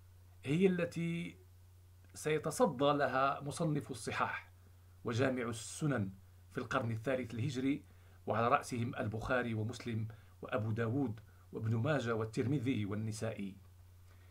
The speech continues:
وهنا لا بد لنا من وقفة بشيء من التفصيل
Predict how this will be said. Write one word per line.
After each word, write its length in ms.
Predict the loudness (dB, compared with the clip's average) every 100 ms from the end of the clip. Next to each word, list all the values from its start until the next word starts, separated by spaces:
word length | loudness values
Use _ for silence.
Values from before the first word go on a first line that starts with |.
| -20 -20 -20 -20 -20 -20 -20 -20 -20 -8 0
وهنا 340 | 4 6 8
لا 100 | 8
بد 220 | 6 4
لنا 220 | 2 2
من 140 | -2 -2
وقفة 380 | -4 -4 -6 -4
بشيء 420 | -2 -2 -2 -2
من 120 | -2
التفصيل 800 | -4 -6 -6 -4 -2 -2 -6